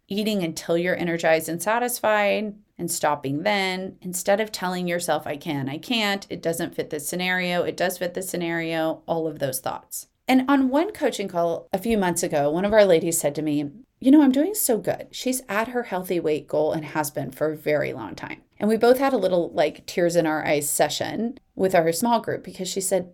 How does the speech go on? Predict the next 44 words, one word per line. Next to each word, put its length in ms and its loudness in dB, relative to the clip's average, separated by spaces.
"This 240 -4
is 180 -6
working 560 -4
for 160 -6
me. 400 -10
It 140 -6
makes 320 -6
so 340 -4
much 240 -6
sense 320 -6
now. 160 -2
It's 160 -6
who 220 -4
I'm 160 -2
becoming." 600 -4
But 180 -2
one 280 6
thing 200 -2
she 200 0
shared 320 2
in 100 0
that 180 -4
coaching 340 -4
call 240 -4
really 340 0
stuck 380 -4
with 160 -12
me. 240 -12
And 120 -4
she 140 -6
said 260 -2
this, 320 -8
"I've 160 0
been 140 6
struggling 440 2
recently 420 -2
because 580 -4
I 320 4
take 180 -4
meals 280 2
to 120 -4
other 200 -8
people 580 -8
and 580 -2